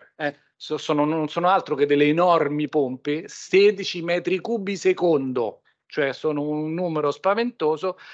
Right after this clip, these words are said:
che pompano l'acqua da, da sotto, dal livello basso dove sta l'acqua, e la pompano a mare nel livello più alto e la mandano a mare. E quindi questo fa sì che tutto un territorio che normalmente sarebbe una palude, no? Pantano,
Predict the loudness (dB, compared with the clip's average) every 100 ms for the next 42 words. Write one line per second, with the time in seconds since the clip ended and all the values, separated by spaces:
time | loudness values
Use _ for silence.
0 | -18 0 0 2 0 0 -2 0 0 -2
1 | -4 -2 -2 -2 _ _ _ -2 0 0
2 | 0 -2 0 0 0 -2 _ 0 2 0
3 | -4 -4 -2 -2 -4 -4 -4 -4 -8 -6
4 | -4 -4 -2 -2 -2 -6 -4 0 0 -2
5 | -8 -6 -6 -6 -6 -8 -6 -6 -6 -10
6 | -20 _ -4 0 2 2 2 0 0 -2
7 | 0 -2 -2 -2 -4 -6 -8 -10 -12 -14
8 | -14 -18 -20 -20 _ -8 -4 -2 2 2
9 | 2 -2 -2 -2 -8 -6 -6 -2 -2 -2
10 | -4 -4 -2 -2 0 2 2 2 -4 -12
11 | -12 -10 -10 -10 -4 -2 0 -2 -4 -4
12 | -4 -6 -4 -4 -2 -2 0 0 0 -2
13 | -2 -2 -2 -4 -4 -4 -6 -6 -2 0
14 | 0 -2 -6 -10